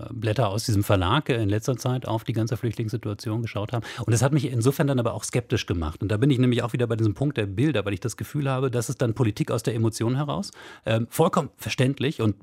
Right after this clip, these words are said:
verstehen Sie mich nicht falsch, ich, ich sag's auch nochmal, ich, ich, ich verstehe diesen Impuls und ich würde auch sagen, „Lasst uns jetzt wirklich schnell helfen.“ Ich verstehe aber auch die Politikerinnen und Politiker, die trotzdem auf der Suche sind nach, nach einem Gesamtkonzept, wo sie sagen,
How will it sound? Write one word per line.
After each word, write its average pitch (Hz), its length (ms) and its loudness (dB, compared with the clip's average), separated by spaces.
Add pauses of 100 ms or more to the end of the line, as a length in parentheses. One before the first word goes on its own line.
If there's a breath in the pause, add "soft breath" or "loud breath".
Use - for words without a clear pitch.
(300)
verstehen 131 320 0
Sie 123 60 0
mich 117 100 4
nicht 101 140 0
falsch, 135 320 0 (100)
ich, - 140 -16 (100)
ich - 180 -8
sag's 120 240 0
auch 117 140 -6
nochmal, 110 360 2
ich, 110 200 -8
ich, 113 220 -10 (180 loud breath)
ich 117 140 -4
verstehe 135 280 2
diesen 135 220 2
Impuls 120 400 0
und 113 100 0
ich 107 120 -2
würde 117 180 0
auch 107 80 -6
sagen, 113 300 0 (260 loud breath)
„Lasst 117 260 0
uns 113 200 0
jetzt 113 200 -2
wirklich 113 300 -2
schnell 113 220 0
helfen.“ 120 320 -2
Ich - 100 -6
verstehe 170 380 2
aber 117 180 0
auch 123 220 0 (320 loud breath)
die 156 80 0
Politikerinnen 127 640 -2
und 104 140 0
Politiker, 110 580 -2 (680 loud breath)
die 131 440 -2 (200)
trotzdem 151 440 2
auf 117 160 -2
der 123 120 4
Suche 147 360 2
sind 117 440 2
nach, 123 340 2
nach 117 180 2
einem 120 260 2
Gesamtkonzept, 104 920 2
wo 110 140 -2
sie 104 120 0
sagen, 107 400 0